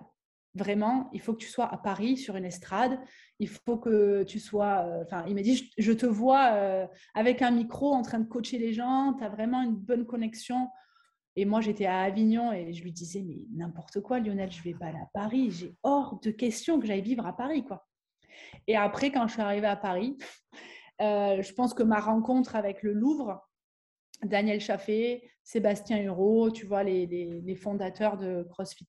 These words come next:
euh, Reebok CrossFit Louvre et CrossFit France, eux aussi, tu vois, ils m'ont dit, euh, « On peut faire quelque chose de toi, mais il faut que tu bosses, quoi. »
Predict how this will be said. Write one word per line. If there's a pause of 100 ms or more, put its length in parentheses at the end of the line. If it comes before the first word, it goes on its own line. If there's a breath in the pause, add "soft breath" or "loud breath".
euh, (380)
Reebok
CrossFit
Louvre
et
CrossFit
France, (1160 soft breath)
eux
aussi,
tu
vois,
ils
m'ont
dit,
euh, « (140)
On
peut
faire
quelque
chose
de
toi,
mais
il
faut
que
tu
bosses,
quoi. »